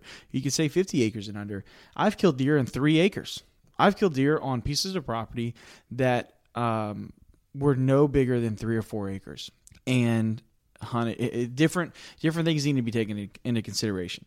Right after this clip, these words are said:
Number one, and this is kind of a bit major point I wanted to make in this podcast, is that as bow hunters, we are only able to hunt at probably maximum one acre at a time,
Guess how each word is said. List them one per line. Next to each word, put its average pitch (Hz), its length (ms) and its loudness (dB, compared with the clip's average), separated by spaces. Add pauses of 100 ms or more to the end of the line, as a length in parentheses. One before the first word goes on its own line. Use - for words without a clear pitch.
(420)
Number 220 220 4
one, 123 580 2 (260)
and 127 160 2
this 135 180 2
is 139 160 0
kind 139 280 -2
of 110 200 -4
a 98 300 -2
bit 117 380 2
major 127 340 2
point 120 340 -4
I 110 80 2
wanted 113 240 0
to 104 80 0
make 110 440 0 (240)
in 113 180 -2
this 110 200 -2
podcast, 117 640 -4
is 104 120 -6
that 95 200 -4 (880)
as 151 240 2
bow 147 220 8
hunters, 110 500 -2 (600)
we 165 420 2
are 156 220 -2
only 175 380 2
able 147 240 4
to 120 100 2
hunt 127 400 0 (460)
at 123 340 2
probably 139 520 -2
maximum 127 800 2
one 147 380 6
acre 131 320 2
at 104 120 0
a 92 60 -6
time, - 380 -10